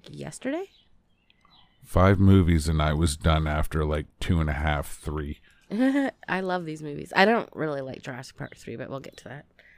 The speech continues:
Speaker 1: Um, <clears throat> but yeah. So, like, were you ever into dinosaurs as a kid?
Speaker 2: Well,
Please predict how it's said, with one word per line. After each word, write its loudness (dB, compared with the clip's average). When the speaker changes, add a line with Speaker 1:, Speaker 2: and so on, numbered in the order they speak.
Speaker 1:
Um, -4
<clears throat> 6
but -6
yeah. 2
So, -2
like, 0
were 2
you 2
ever 2
into -2
dinosaurs -6
as -6
a -8
kid? -6
Speaker 2:
Well, 4